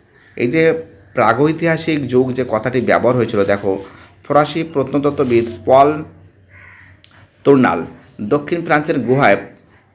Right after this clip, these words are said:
প্রাপ্ত প্রাচীন নিদর্শনগুলি বিবরণ করতে গিয়ে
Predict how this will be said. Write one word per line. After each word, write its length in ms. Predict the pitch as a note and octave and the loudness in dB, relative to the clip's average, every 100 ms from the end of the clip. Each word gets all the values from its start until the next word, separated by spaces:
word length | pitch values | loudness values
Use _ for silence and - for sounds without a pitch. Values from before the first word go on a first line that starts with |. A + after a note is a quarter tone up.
| - | 0
প্রাপ্ত 420 | D3 C#3+ - F3 | 2 2 0 -4
প্রাচীন 540 | F3 C#3+ B2+ - D#3+ | 0 2 2 0 -2
নিদর্শনগুলি 880 | C#3 A#2+ C3+ C#3 D3 C3 B2 G2 - - - - G#2 | 0 0 0 -2 -2 0 0 -2 -6 -20 -20 -14 -2
বিবরণ 420 | B2 D3+ E3 E3 | 2 4 4 2
করতে 340 | A#2+ A#2 D#3 | 0 0 -4
গিয়ে 400 | D3 C3 G2 - | -2 -2 -2 -4